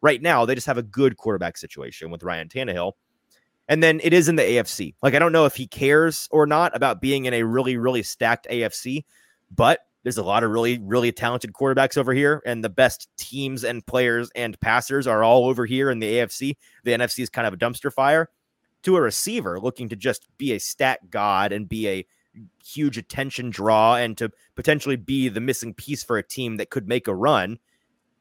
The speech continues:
it's significantly <laughs> easier to make a run in the N F C right now than it is the A F C. You gotta get through Dallas and the Eagles and z-, San Fran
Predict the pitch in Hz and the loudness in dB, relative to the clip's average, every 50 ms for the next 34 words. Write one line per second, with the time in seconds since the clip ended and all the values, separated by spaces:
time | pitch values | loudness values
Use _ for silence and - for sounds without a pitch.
0 | _ - 135 - - - 208 185 165 226 233 - 170 180 - 220 196 147 151 156 | _ -8 -6 -4 -2 0 0 0 2 4 4 4 4 4 2 2 2 2 2 0
1 | 185 190 139 170 165 135 135 135 151 156 156 156 135 131 135 143 127 131 120 131 | 2 2 4 4 4 4 4 4 4 4 4 4 4 4 4 4 2 2 2 2
2 | 139 131 120 - - 127 120 113 110 104 117 113 110 98 104 107 107 110 104 104 | 2 0 -2 -2 -2 0 0 0 0 0 0 0 0 -2 -2 -4 -4 -6 -4 -2
3 | 110 101 104 104 92 - - 82 78 - _ _ - - _ - 185 196 185 165 | -2 0 0 0 -2 -4 -8 -14 -16 -18 _ _ -20 -16 _ -2 2 2 2 2
4 | 143 156 139 - - 139 127 120 113 107 _ _ _ _ _ 127 180 180 175 185 | 0 -4 -4 -4 -4 -4 -4 -4 -6 -8 _ _ _ _ _ -2 2 2 4 4
5 | 185 180 180 175 - - - _ _ _ _ _ _ - 147 147 131 123 120 120 | 4 2 2 0 -2 -8 -10 _ _ _ _ _ _ -4 -2 0 0 0 -2 -4
6 | 120 123 135 143 160 180 175 185 180 170 165 - - - _ _ _ _ _ _ | -6 -8 -4 -2 -2 2 4 4 4 4 4 0 -4 -12 _ _ _ _ _ _
7 | _ _ _ - - 90 127 131 127 127 127 123 127 127 127 127 135 131 127 113 | _ _ _ -16 -10 -6 -4 -2 0 0 2 2 0 0 -2 -6 -10 -12 -14 -16
8 | 110 110 _ _ 110 131 127 120 120 107 104 107 113 123 _ _ _ _ _ _ | -20 _ _ _ -14 -12 -12 -12 -14 -16 -20 _ _ _ _ _ _ _ _ _
9 | _ _ 90 _ _ _ _ _ _ _ _ _ _ - _ _ _ _ - - | _ _ _ _ _ _ _ _ _ _ _ _ _ -20 _ _ _ _ -20 -12
10 | - - 165 156 151 - - 160 165 165 170 170 175 190 202 185 | -6 -2 -2 -2 0 2 4 6 6 6 6 6 4 2 0 -6